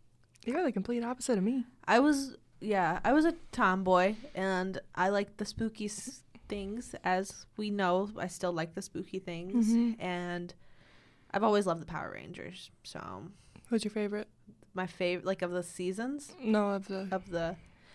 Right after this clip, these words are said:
Speaker 2: it depends on the season. It depends. My favorite season? Time Force, if you guys know which one that is. Love the time traveling and, uh, yeah, and if my favorite ranger in that one is the Green Power Ranger Trip.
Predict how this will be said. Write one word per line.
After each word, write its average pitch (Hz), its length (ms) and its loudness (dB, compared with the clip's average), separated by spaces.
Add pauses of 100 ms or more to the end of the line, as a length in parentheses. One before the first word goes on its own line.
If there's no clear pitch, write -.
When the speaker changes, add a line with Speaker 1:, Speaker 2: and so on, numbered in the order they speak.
(120)
Speaker 2:
it 180 120 -4
depends 196 280 -2
on 190 100 0
the 185 60 -8
season. 185 480 -10 (1300)
It 180 60 -18
depends. - 280 -8
My 180 120 0
favorite 220 360 4
season? 240 720 0 (500)
Time 185 320 0
Force, - 640 -8
if 185 220 -10
you 170 80 -4
guys 160 300 -2
know 151 180 -6
which - 320 -10 (180)
one 160 220 -6
that 156 240 0 (180)
is. - 240 -14 (680)
Love 170 320 0 (240)
the 190 100 2
time 185 460 0
traveling 175 720 0
and, 147 240 -10
uh, 160 60 -8 (300)
yeah, 165 300 -2
and 190 160 2
if 196 240 0 (240)
my 165 120 -4
favorite 185 280 2
ranger 190 300 2
in 170 120 -2
that 180 200 2
one 208 160 2
is 175 140 2
the 180 100 -2
Green 175 280 -4
Power 180 220 2
Ranger 175 360 0
Trip. 220 420 0